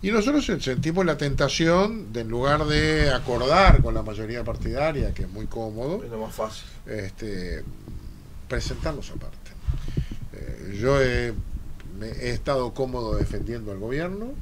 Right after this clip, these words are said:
Speaker 1: lo he hecho desde el Senado, pero vengo de una corriente que es capaz de plantear matices en, en, en los cambios. Yo creo que hay que mejorar los cambios.
Speaker 2: ¿Qué, qué matices
Speaker 1: Hay
Speaker 2: le
Speaker 1: que
Speaker 2: ve?
Speaker 1: afirmar esos cambios.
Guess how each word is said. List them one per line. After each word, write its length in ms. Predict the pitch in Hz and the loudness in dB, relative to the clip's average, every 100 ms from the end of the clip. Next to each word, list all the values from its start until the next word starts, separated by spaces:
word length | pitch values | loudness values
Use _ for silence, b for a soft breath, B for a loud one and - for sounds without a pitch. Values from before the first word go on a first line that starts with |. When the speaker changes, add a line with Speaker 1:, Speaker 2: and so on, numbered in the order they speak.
| - | -8
Speaker 1:
lo 160 | 101 101 | -8 -6
he 80 | 104 | -6
hecho 180 | 104 98 | -8 -10
desde 160 | 95 | -8
el 80 | 95 | -4
Senado, 440 | - 156 180 214 285 B B B B - | -2 0 0 0 -2 B B B B -6
pero 180 | 135 147 | -2 2
vengo 220 | 175 208 | 2 4
de 60 | 196 | 4
una 160 | 190 | 4
corriente 520 | 180 170 180 185 208 | 2 0 0 2 0
que 160 | 202 156 | 0 -2
es 60 | 165 | 0
capaz 320 | 190 170 185 | 0 4 2
de 140 | 233 | 2
plantear 340 | 208 143 135 123 | -2 -2 -2 -4
matices 840 | 104 98 165 - 113 104 98 - - | -4 -4 -4 -4 -6 -8 -8 -10 -10
en, 100 | 90 | -10
en, 520 | - 85 82 - - | -10 -6 -6 -6 -10
en 60 | - | -12
los 80 | - | -10
cambios. 680 | - 80 73 - 71 - - | -10 -10 -10 -10 -10 -12 -10
Yo 80 | 92 | -10
creo 160 | 110 | -6
que 80 | 135 | -4
hay 40 | 156 | -2
que 140 | 151 | -2
mejorar 540 | - - 98 127 147 | -2 -4 -2 0 0
los 200 | 104 85 - | -2 -6 -12
cambios. 520 | - 73 71 - - | -14 -12 -12 -10 -10
Speaker 2:
¿Qué, 100 | - | -8
qué 20 | |
matices 460 | 131 123 123 113 110 | -8 -8 -8 -8 -4
Speaker 1:
Hay 100 | 110 | 0
Speaker 2:
le 40 | |
Speaker 1:
que 80 | 107 | 0
Speaker 2:
ve? 80 | 117 | 0
Speaker 1:
afirmar 640 | 123 110 110 127 156 139 | -2 -2 -2 0 2 0
esos 280 | 101 - 92 - | -2 -8 -12 -12
cambios. 640 | - - - - 64 - | -8 -6 -6 -12 -12 -12